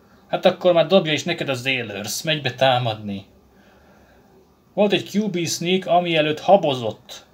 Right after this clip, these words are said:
Ehlers, így nem lehet páncélautót vezetni, öregem. Ez itt a löveg. Jaj, t-, ö, zsinórnak hittem.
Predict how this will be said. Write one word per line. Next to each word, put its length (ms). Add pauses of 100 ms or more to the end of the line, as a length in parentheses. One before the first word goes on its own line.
Ehlers, 840 (440)
így 180
nem 160
lehet 200
páncélautót 760
vezetni, 460
öregem. 520 (600)
Ez 180
itt 200
a 60
löveg. 520 (680)
Jaj, 320
t-, 80
ö, 380
zsinórnak 520
hittem. 520